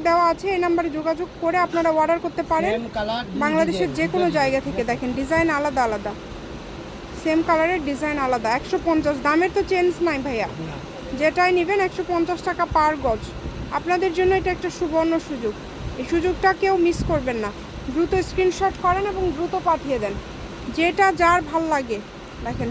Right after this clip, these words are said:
Speaker 1: কালারগুলো কত সুন্দর সুন্দর কালার, প্রত্যেকটা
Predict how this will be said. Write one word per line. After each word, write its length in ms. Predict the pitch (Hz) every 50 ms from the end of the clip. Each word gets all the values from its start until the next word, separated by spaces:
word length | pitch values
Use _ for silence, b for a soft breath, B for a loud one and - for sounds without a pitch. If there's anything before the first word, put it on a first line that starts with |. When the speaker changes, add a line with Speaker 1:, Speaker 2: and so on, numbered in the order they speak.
| 233 -
Speaker 1:
কালারগুলো 460 | 302 302 320 339 359 320 359 349 370 349 -
কত 160 | 381 381 - 403 381 -
সুন্দর 280 | - 370 349 349 370 349 -
সুন্দর 240 | - 359 339 330 349 339 -
কালার, 260 | 311 294 285 240 226 240 - - - - - - - - - - - - - - - - - - - -
প্রত্যেকটা 580 | - 403 403 - - - 453 415 - - 440